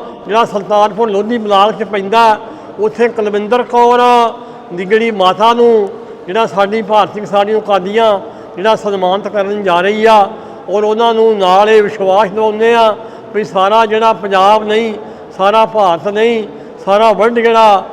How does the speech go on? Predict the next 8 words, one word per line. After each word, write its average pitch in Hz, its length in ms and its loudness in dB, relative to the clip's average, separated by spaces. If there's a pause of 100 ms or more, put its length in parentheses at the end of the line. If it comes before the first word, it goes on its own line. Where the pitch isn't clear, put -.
(320)
ਜਿਹੜਾ 202 460 2 (280)
ਸਾਡੀ 196 260 -2
ਧੀ 196 260 -6
ਕੁਲਵਿੰਦਰ 202 460 -4
ਕੌਰ 208 260 -2
ਦੇ 196 160 -4
ਨਾਲ 185 280 0
ਖਲੋਤਾ, 196 540 -2